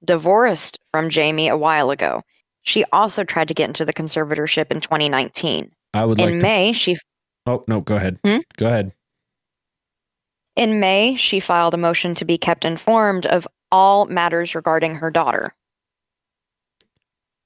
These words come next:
Speaker 2: Okay, now I would like to pause the bus.
Speaker 1: Yes.
Speaker 2: Her parents' name are Jamie and Lynn Spears.
Speaker 1: Yes.
Speaker 2: They named their second daughter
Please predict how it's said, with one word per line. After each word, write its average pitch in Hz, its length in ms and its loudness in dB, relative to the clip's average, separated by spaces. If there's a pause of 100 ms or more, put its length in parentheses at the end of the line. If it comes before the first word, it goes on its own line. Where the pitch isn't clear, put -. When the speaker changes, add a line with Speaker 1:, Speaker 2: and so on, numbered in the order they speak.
(420)
Speaker 2:
Okay, 101 280 -2 (100)
now 110 300 -2
I 104 80 0
would 98 120 0
like 95 180 -2
to 90 60 -20
pause 90 300 -2
the 90 60 -6
bus. 85 340 -6 (1040)
Speaker 1:
Yes. - 260 -8 (280)
Speaker 2:
Her 165 200 -2
parents' 147 460 -2
name 101 420 0
are 92 160 -4
Jamie 107 720 -2 (180)
and 95 220 -4
Lynn 95 480 -4 (220)
Spears. - 560 -12 (920)
Speaker 1:
Yes. - 320 -8 (880)
Speaker 2:
They 107 140 0
named 117 260 2
their 107 120 0
second 107 480 -2
daughter 92 440 -2